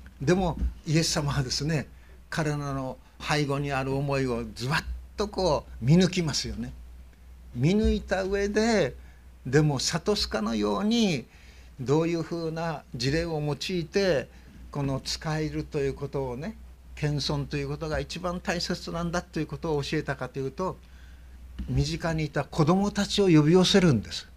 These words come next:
子供たちを呼び寄せますね。そしてお弟子たちのですね、この真ん中に子供たちを立たせるんですよね。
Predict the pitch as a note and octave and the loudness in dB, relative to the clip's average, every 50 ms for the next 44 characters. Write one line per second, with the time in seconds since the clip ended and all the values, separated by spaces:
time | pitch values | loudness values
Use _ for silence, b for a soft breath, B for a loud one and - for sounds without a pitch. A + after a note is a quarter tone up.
0 | - b b b b b b b b b b b - - - - - - - - | -20 b b b b b b b b b b b -20 -20 -20 -20 -20 -12 -6 -2
1 | D#3 D3 D#3+ D#3+ D#3 D3+ D#3+ D#3 - F3 D#3+ D#3 D#3 D#3 E3+ F3 F3 - - F#3 | 0 0 0 0 -2 -4 -6 -4 -2 0 2 2 2 2 2 0 -2 -2 -4 -6
2 | F3+ E3+ - - F#3 G3 G#3 G#3 - - - b b b b b b - - - | -8 -8 -8 -8 -10 -10 -10 -12 -14 -18 -18 b b b b b b -6 -4 -2
3 | E3 - - F3 D3 C#3+ C#3+ D#3+ D#3 - F3 D#3 - F3 F3 F3 E3+ D#3 - F#3+ | -2 -2 -2 -2 -2 0 0 0 0 -2 -4 -6 -6 -6 -8 -6 -8 -6 -6 -6
4 | F#3+ G3+ G3 F3 D3+ - B B B B - D3+ C#3+ C#3 C3+ D3 D#3+ D#3+ D#3+ D#3 | -6 -4 -4 -6 -6 -8 B B B B -8 -6 -4 -2 -2 -2 -2 -2 -2 -4
5 | D#3 - D#3+ D#3+ D#3+ D3+ - D3+ D#3+ E3+ E3 E3+ - E3+ - F#3+ F3 - - D#3 | -6 -8 -8 -8 -6 -6 -6 -4 -4 -6 -8 -8 -8 -8 -6 -6 -6 -6 -6 -2
6 | - E3+ E3+ - G3+ G3 G#3 G3+ F#3+ E3 D3 - F3+ E3 E3+ F3+ G#3 G#3+ G3+ F3+ | -2 0 0 0 0 0 2 2 0 0 -2 -2 -2 -2 -2 0 0 0 0 -2